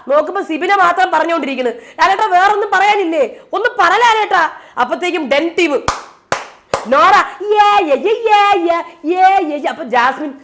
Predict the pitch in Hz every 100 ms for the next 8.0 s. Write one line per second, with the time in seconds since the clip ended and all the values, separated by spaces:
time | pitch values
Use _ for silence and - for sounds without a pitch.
0 | _ - _ _ _ - 302 320 311 294
1 | 285 262 269 262 262 262 269 254 254 254
2 | 254 262 285 247 220 277 277 262 240 247
3 | 254 247 - - 262 320 285 302 277 330
4 | 285 269 302 - - _ 285 302 302 359
5 | 370 392 330 349 403 370 370 349 - -
6 | _ _ 233 269 349 427 440 453 403 392
7 | 427 440 480 494 508 494 480 381 330